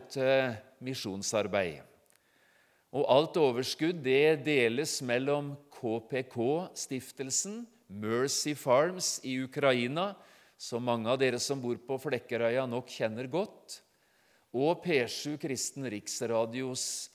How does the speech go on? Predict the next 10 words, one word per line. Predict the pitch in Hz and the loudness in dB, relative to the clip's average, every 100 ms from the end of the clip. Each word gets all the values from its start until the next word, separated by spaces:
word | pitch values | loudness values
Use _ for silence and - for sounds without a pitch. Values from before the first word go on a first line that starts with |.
| 113 | -10
internasjonale | 101 98 - 123 120 113 - 120 117 113 120 123 113 - 95 | -8 -10 -6 -4 -4 -4 -4 -4 2 2 2 -2 -4 -10 -6
radioarbeid. | 98 92 90 98 95 90 92 71 - _ _ _ _ _ _ _ 139 | -2 -2 -2 -2 -2 -2 -4 -4 -14 _ _ _ _ _ _ _ -2
Og | |
Jesus | 143 135 147 - 170 170 | 6 6 6 2 -2 2
har | 165 160 | 4 4
åpnet | 139 143 139 156 | 2 -2 -8 -6
noen | 160 | -6
dører | 156 147 120 127 | 0 2 2 -2
for | 127 143 185 | 0 0 0
oss, | 220 - | -2 -6